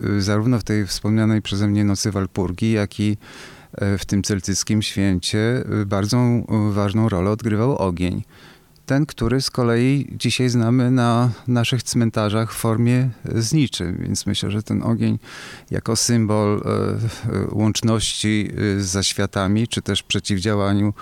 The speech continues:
złym mocom jest bardzo powszechny, bardzo po-, roz-, popularny.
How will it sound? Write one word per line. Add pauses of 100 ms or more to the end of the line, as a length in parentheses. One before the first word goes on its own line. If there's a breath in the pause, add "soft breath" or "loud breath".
(300 loud breath)
złym
mocom
jest
bardzo
powszechny,
bardzo
po-,
roz-, (300)
popularny.